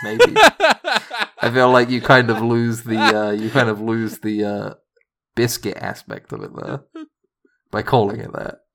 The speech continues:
Speaker 1: It's a lot less descript-, like, you kinda hear Icky Cookie or Soggy Biscuit and you're like, "Okay," you kinda get the, get a little bit of what it's about. Share the Load doesn't really give you that
Speaker 2: But then
Speaker 1: so
Speaker 2: it's like
Speaker 1: much.
Speaker 2: you just, like, draw a bunch of, like, Elvish on the biscuit with, like, icing and then there you go. <laughs>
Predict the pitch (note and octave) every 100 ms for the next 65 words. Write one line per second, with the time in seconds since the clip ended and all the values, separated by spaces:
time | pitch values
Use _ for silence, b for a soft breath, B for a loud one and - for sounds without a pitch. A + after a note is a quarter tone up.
0 | G#3+ B B B - G#2+ C3 C3 B2+ B2+
1 | A#2+ - A2 - B2 - - A2+ G#2+ -
2 | A2+ B2 A2+ G#2+ G#2 A2 G2 G2+ - G#2
3 | - G#2 G2 G2 G2 - G2 G2+ G2 G2
4 | G2+ - F2+ F#2 E2+ D2+ - A#2 A2 G2
5 | F#2+ G#2+ B2+ A#2+ G#2 G2+ G2+ - G2+ F#2+
6 | A2 A#2 _ _ _ _ _ B2+ G#2+ E2
7 | G#2 A2 G2+ G2 E2+ F#2+ G2 E2+ - -
8 | F#2+ - - _ _ _ _ _ _ -
9 | C3 C3 A2+ A2+ A2 G#2+ G2+ G2+ G2+ G2+
10 | G#2 G2+ G2+ G#2+ A2+ - D#3+ G3+ F#3+ F3
11 | E3+ D3 D3 C3+ B2+ C3+ A#2 G#2 A2+ A#2
12 | A2+ G#2+ G#2+ G#2+ G#2 G2 - G2 F#2+ G2
13 | - F#2 F2+ F2 G2 - G#2 F#2+ F2 F#2
14 | F2+ - F#2 - F#2 F2+ F2+ F2+ F#2+ F#2+
15 | F#2 F#2+ F#2+ G2